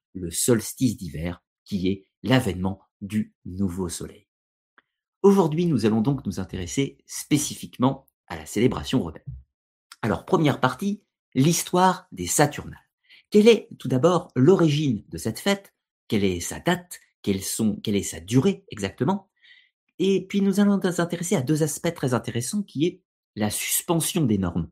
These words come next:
ordinaires au moment de cette fête dans la société romaine et une curiosité qui est l'inversion des rôles entre les maîtres et les esclaves.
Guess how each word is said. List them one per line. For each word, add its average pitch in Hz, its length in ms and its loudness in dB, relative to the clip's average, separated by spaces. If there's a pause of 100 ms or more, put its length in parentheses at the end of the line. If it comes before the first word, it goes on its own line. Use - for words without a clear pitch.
ordinaires 131 720 0 (120)
au 98 80 0
moment 107 240 2
de 98 80 0
cette - 220 -10
fête 147 320 -10 (120)
dans 87 80 -4
la 85 120 -4
société 85 400 -10
romaine 147 400 -4 (540)
et - 280 2 (460)
une 165 140 0
curiosité 165 560 2
qui 135 200 0
est 139 160 -6
l'inversion 170 640 2
des 117 160 0
rôles 127 380 0 (220)
entre 104 240 -4
les 82 80 -8
maîtres 170 520 -4 (240)
et 98 80 -4
les 135 220 6
esclaves. 87 320 -10